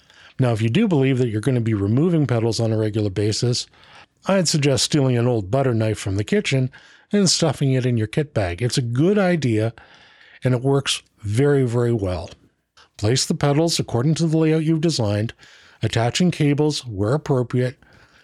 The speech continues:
when you need to do so. Sometimes it's easier to attach the cable first. Sometimes it doesn't matter.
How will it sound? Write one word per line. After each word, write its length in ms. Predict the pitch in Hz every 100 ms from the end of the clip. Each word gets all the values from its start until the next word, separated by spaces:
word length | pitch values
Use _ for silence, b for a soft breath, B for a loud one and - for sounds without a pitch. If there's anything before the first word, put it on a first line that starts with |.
| b b -
when 220 | 98 113
you 100 | 120
need 320 | 127 110 117
to 80 | 127
do 280 | 117 139 147
so. 340 | - 87 80 - _ b b b
Sometimes 600 | - 107 107 117 123 127
it's 300 | 117 - -
easier 300 | 123 117 123
to 140 | 120 120
attach 420 | - 120 120 -
the 80 | 117
cable 380 | 123 120 113
first. 540 | 101 - 220 226 - - B B B B -
Sometimes 640 | - 92 104 127 185 208
it 200 | 226 214 _ -
doesn't 300 | 127 151 214
matter. 360 | 262 208 -